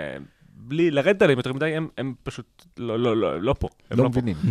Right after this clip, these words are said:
Speaker 1: הם באמת לא
Speaker 2: מה, מה, איך, איך עושים הסברה אפקטיבית? כי <laughs> אנחנו,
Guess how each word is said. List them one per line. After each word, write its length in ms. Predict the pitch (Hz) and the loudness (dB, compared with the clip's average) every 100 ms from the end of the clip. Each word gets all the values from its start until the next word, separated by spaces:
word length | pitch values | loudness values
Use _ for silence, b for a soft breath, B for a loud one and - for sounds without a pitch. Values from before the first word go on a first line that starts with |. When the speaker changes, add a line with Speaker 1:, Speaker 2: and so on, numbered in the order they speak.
| 110 123 | 0 -2
Speaker 1:
הם 140 | 131 147 | -8 -2
באמת 320 | 160 190 151 | 2 2 4
לא 380 | 135 117 101 - 113 | 2 4 0 -6 -2
Speaker 2:
מה, 280 | 120 165 | 4 4
מה, 440 | 151 139 160 175 165 | 6 6 8 6 6
איך, 140 | 170 175 180 | 4 2 0
איך 80 | 143 | 0
עושים 440 | - 175 170 160 - _ 117 | 0 0 0 -2 -8 _ -8
הסברה 320 | 120 120 135 | 0 4 4
אפקטיבית? 460 | - - 123 87 | 2 0 0 0
כי 140 | - 104 117 | 0 4 4
<laughs> 160 | 117 143 | 4 2
אנחנו, 260 | 143 110 | 0 2